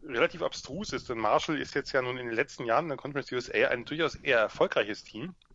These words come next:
Und jetzt ist ja auch nicht so, dass die jetzt riesen, riesen Ansprüche haben, aber da gibt's einen längeren Beef zwischen, äh, dem Head Coach Doc Holliday und unter anderem dem Governor von West Virginia, wo Marshall liegt, äh, Jim Justice.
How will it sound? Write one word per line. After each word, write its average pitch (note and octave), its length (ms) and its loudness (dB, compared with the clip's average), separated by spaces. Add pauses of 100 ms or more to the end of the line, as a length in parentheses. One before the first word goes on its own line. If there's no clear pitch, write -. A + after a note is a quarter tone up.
(520)
Und B2 160 -10
jetzt - 240 -2
ist - 160 -10
ja B2 80 4
auch A#2 120 6
nicht C3 140 0
so, C#3 120 0
dass B2 160 2
die - 100 -12
jetzt A#2+ 300 -4
riesen, C3 560 2
riesen B2+ 260 -2
Ansprüche C3 380 2
haben, A2 140 4
aber A2+ 100 6
da A2+ 80 2
gibt's - 260 -10
einen A#2+ 260 0
längeren D#3 400 -2
Beef C#3+ 460 -14 (600)
zwischen, C3 480 -4
äh, B2+ 420 0
dem A2 320 0
Head - 240 0
Coach - 300 -2
Doc - 200 2
Holliday C3+ 540 2 (680)
und D#3 220 -2
unter D#3 300 0
anderem C3 600 0
dem A#2 320 -6
Governor C#3 460 4
von A#2+ 160 -8
West B2 200 -6
Virginia, B2 560 0
wo G#2+ 100 -8
Marshall G#2+ 420 -2
liegt, - 340 -12
äh, A#2 320 0 (140)
Jim C3 180 -2
Justice. D#3 720 2